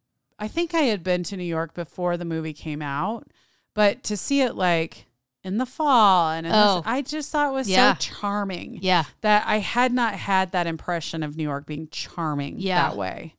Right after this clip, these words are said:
Speaker 2: Yeah.
Speaker 1: I really liked
Speaker 2: Interesting.
Speaker 1: You've Got Mail.
Speaker 2: Yeah.
Speaker 1: All right. Is that your five?
Speaker 2: Uh-huh.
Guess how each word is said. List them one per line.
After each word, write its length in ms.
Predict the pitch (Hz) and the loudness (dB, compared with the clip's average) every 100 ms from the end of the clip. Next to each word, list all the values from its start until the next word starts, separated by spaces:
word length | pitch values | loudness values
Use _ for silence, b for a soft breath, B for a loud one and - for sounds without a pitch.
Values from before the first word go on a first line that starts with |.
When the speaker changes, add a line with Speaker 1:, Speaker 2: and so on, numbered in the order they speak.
| _ | _
Speaker 2:
Yeah. 240 | 180 175 156 - | -6 -4 -4 -4
Speaker 1:
I 100 | 208 | -4
really 400 | 175 175 180 170 | -2 0 0 0
liked 80 | 175 | -2
Speaker 2:
Interesting. 240 | - 175 | -4 -4
Speaker 1:
You've 100 | 165 | -6
Got 160 | 175 - | -8 -10
Mail. 180 | 123 - | -12 -6
Speaker 2:
Yeah. 200 | 208 175 - _ _ _ _ _ _ - | -6 -6 -8 _ _ _ _ _ _ -2
Speaker 1:
All 60 | |
right. 360 | 190 185 160 - _ _ _ _ _ _ _ _ _ | 2 2 0 -4 _ _ _ _ _ _ _ _ _
Is 60 | - | -8
that 120 | 247 | -6
your 100 | 226 | -6
five? 420 | - 214 214 220 202 | -2 0 0 -4 -4
Speaker 2:
Uh-huh. 440 | 190 175 190 | -4 -4 -6